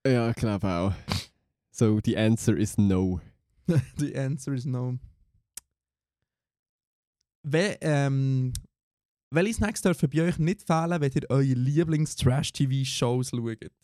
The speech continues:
Speaker 1: Zweifel Corn Chips.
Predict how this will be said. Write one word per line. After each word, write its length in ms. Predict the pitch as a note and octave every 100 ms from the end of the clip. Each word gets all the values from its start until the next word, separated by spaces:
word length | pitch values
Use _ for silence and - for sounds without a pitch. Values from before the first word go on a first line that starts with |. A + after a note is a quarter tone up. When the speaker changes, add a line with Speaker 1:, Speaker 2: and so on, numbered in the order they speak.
| _ _ _ _ _ _ _ _ _ _ _ _ _
Speaker 1:
Zweifel 680 | - A#2+ G2+ A2+ D#3 - D3 -
Corn 420 | - A2 B2+ C3 -
Chips. 580 | G#2+ F2+ - - -